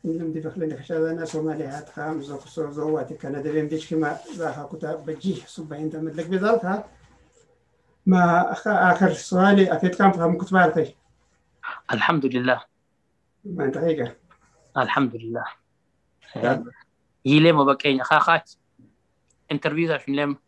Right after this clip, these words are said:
Speaker 2: <laughs> Atay, atay sa tayo, Allah.
Speaker 1: Inshallah. Na-,
Speaker 2: Eh.
Speaker 1: na tum yi lukhzo, adam kullu zo leem burdi ma, ah, yi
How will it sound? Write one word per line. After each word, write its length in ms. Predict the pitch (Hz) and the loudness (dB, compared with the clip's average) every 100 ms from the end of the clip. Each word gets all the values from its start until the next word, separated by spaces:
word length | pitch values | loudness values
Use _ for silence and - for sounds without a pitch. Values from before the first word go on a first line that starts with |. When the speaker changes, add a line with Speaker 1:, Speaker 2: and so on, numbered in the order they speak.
| - | -8
Speaker 2:
<laughs> 100 | - _ _ _ - - - | -8 _ _ _ -16 -14 -14
Atay, 340 | - 151 147 - - | -2 0 0 -4 -4
atay 220 | - 156 | 0 0
sa 140 | - | -2
tayo, 240 | - 127 123 135 | -6 -4 -4 -4
Allah. 320 | 127 127 123 _ _ _ _ - | -2 -4 -6 _ _ _ _ -4
Speaker 1:
Inshallah. 600 | - 160 156 147 139 135 - _ _ 170 | -4 -2 -2 -2 -4 -6 -12 _ _ -6
Na-, 280 | 156 156 | -4 -4
Speaker 2:
Eh. 240 | 117 127 139 _ _ 165 | -4 -8 -10 _ _ -12
Speaker 1:
na 160 | 160 160 | -8 -6
tum 220 | 185 170 | -4 0
yi 160 | 190 180 156 156 _ - | 0 0 -2 -8 _ -12
lukhzo, 720 | 156 175 190 190 165 160 151 - | -2 2 2 0 2 2 2 -6
adam 480 | - 147 156 165 160 | -12 -10 -8 -8 -8
kullu 260 | - 180 180 | -4 -2 0
zo 80 | 170 | 2
leem 220 | 165 170 160 | 2 2 0
burdi 300 | 165 175 165 | -2 -2 -2
ma, 160 | 160 - - - | -4 -6 -14 -14
ah, 320 | 156 139 139 - _ _ _ _ _ - | -10 -8 -10 -14 _ _ _ _ _ 0
yi 300 | 180 190 - | 4 4 2